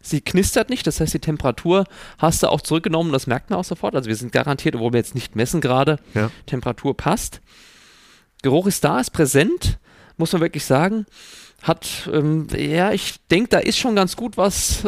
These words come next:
Speaker 1: äh, hinten raus an, an Druck, äh,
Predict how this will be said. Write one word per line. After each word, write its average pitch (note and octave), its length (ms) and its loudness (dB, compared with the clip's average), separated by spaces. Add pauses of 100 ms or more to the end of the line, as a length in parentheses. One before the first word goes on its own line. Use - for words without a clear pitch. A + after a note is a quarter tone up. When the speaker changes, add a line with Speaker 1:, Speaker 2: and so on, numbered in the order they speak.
Speaker 1:
äh, F3 540 2
hinten F#3 320 2
raus E3+ 240 0
an, D#3 240 2
an C#3 160 -2
Druck, - 420 -6
äh, D#3 540 2